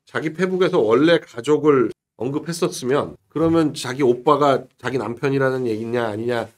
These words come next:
뭐 논란이 될 게 없죠. 배 나온 오빠 얘기가 논란이 될 게 없는데 이 년간 페북에서 단 한 번도 가족 논란, 가족의 얘기를 안 하다가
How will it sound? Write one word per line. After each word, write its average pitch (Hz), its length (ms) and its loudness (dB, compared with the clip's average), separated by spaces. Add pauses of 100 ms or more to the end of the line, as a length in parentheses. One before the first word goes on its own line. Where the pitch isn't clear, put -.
(200)
뭐 120 120 -4
논란이 143 380 2
될 113 180 -6
게 113 80 -2
없죠. 95 440 -6
배 107 120 -4
나온 113 280 0
오빠 104 280 -6
얘기가 92 520 -8 (320)
논란이 131 320 0
될 107 140 -4
게 117 80 -6
없는데 98 640 -6
이 165 160 -6
년간 196 760 4
페북에서 185 480 -4
단 135 220 -8
한 190 180 0
번도 202 320 -2
가족 151 320 -4
논란, 139 340 -4
가족의 143 460 0
얘기를 127 220 -2
안 110 140 -2
하다가 104 480 -2